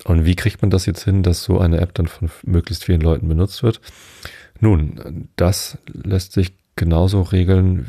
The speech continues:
wie das mit dem C O zwei Preis. Also die Grünen sind ja jetzt die erste Partei,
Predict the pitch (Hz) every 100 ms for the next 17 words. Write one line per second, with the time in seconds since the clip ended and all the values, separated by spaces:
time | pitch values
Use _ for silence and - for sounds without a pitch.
0 | 98 90 87 87 85 - 87 87 85 -
1 | 85 80 - 78 80 - 80 82 - -
2 | _ - - 82 85 85 80 80 - -
3 | - - - _ _ _ - - 92 101
4 | 101 98 95 - - 98 92 92 85 85
5 | - - 90 85 85 87 - 92 85 85
6 | - 85 85 - 90 - - 82 85 85